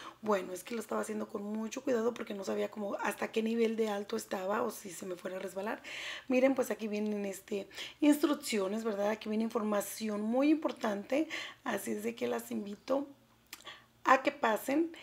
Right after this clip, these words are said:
a ver este colchón. Aquí les voy a dejar el link en la cajita de información. Miren, si ven cómo hasta todavía se ve espacio en la caja, se ve súper, súper bien. Así es de que ahorita lo vamos a sacar. Sí está un poco pesadito para mí, bueno,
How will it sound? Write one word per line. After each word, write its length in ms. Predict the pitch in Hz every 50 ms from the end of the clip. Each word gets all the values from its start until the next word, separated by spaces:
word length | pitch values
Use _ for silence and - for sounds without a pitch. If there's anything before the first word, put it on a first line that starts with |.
| - - - _ _ _ _
a 140 | - 214 208
ver 320 | 214 214 220 226 - - - -
este 300 | - 247 247 240 247 285
colchón. 380 | - 269 220 - 220 208 208 220
Aquí 160 | 226 - 254
les 120 | 262 277
voy 80 | 285 320
a 40 | -
dejar 160 | 311 294 302
el 180 | 294 269 247
link 300 | 226 220 220 240 240 -
en 100 | 302 240
la 100 | 240 226
cajita 240 | - 220 196 208 -
de 100 | 240 240
información. 500 | 233 233 196 190 185 185 208 208 247 330 359
Miren, 280 | 277 247 226 220 220 214
si 160 | - 269 277
ven 200 | 302 330 381 392 - - - - - - - _
cómo 200 | - 262 277 294
hasta 220 | 294 294 277 240 -
todavía 200 | 240 226 240 233
se 80 | 247
ve 100 | 220 233
espacio 680 | 220 - - - - _ - 214 208 202 - 220 240
en 60 | 220 208
la 140 | 190 185
caja, 320 | - - 190 180 - - 240
se 140 | - - 208
ve 140 | 202 202
súper, 400 | 190 - - 247 247 226 - 254
súper 300 | - - 226 - 240 220
bien. 360 | 196 190 190 185 190 233 277 - - - - - - - - - - -
Así 260 | 254 220 208 - 233 220
es 140 | 208 208
de 100 | 226 226
que 100 | 226 -
ahorita 220 | 220 202 208 - 226
lo 80 | 220
vamos 280 | 208 196 196 202 208 202
a 60 | 202
sacar. 300 | - - - - 262 269
Sí 340 | 269 - - 269 285 311 330
está 220 | 311 320 - -
un 260 | 247 240 240 240 233 -
poco 440 | 240 220 - - 254 254 - - - - - - - - - _ _ _ _ _ _
pesadito 600 | - 370 359 339 - 392 339 339 330 330 330 -
para 200 | - 285 262 233
mí, 160 | 233 226 233
bueno, 280 | 247 233 254 240 220